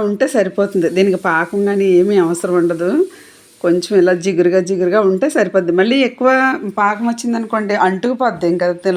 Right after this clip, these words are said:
లోపలికి పేల్చదు. ఇలా ఉంటే సరిపోతుందన్నమాట. ఇప్పుడు ఘీ, నేను ఒక రెండు స్పూన్లు ఘీ వేసానండి. నిజంగా ఈ ఘీ వేసి ఈ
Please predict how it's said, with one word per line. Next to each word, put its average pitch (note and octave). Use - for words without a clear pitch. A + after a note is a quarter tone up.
లోపలికి F#3+
పేల్చదు. F#3
ఇలా G3+
ఉంటే G3+
సరిపోతుందన్నమాట. E3+
ఇప్పుడు A#3+
ఘీ, G#3
నేను A3+
ఒక A#3
రెండు G3+
స్పూన్లు G#3
ఘీ G3+
వేసానండి. G3
నిజంగా A3+
ఈ -
ఘీ F#3
వేసి G3+
ఈ F#3